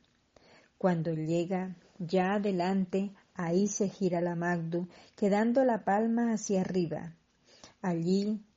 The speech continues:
recibe energía y la atrae hacia sí, al costado derecho, a la altura del pecho, y llega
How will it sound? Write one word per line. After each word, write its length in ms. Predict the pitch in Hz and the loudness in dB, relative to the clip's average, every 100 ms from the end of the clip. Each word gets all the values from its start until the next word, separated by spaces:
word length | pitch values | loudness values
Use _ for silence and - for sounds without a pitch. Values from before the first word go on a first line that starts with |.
| - | -8
recibe 680 | 175 170 165 196 196 208 214 | -4 -2 -2 0 2 2 2
energía 720 | 190 165 - - 185 175 180 - _ | 0 -2 -4 0 2 0 -2 -12 _
y 140 | - 214 | 4 6
la 200 | 196 185 | 6 4
atrae 640 | 175 202 208 240 269 262 | 2 2 2 2 0 0
hacia 440 | 233 - 185 160 160 | -2 -2 0 0 0
sí, 380 | - 185 156 - - - | -2 -2 -2 -6 -20 -4
al 240 | 196 185 | 2 2
costado 640 | 165 175 170 - 180 190 208 | 0 -6 -6 -2 0 0 0
derecho, 580 | 190 175 165 - 170 175 - - | 0 0 -2 -4 -6 -8 -18 -4
a 100 | 196 | 0
la 200 | 185 175 | 2 2
altura 460 | 170 165 190 190 202 | 0 0 0 2 2
del 220 | 196 165 | 0 -2
pecho, 580 | - 180 165 - 160 160 - - _ | -2 0 0 -4 -6 -8 -16 -20 _
y 180 | - 196 | 2 4
llega 640 | 180 175 180 165 175 170 | 4 4 4 2 0 -4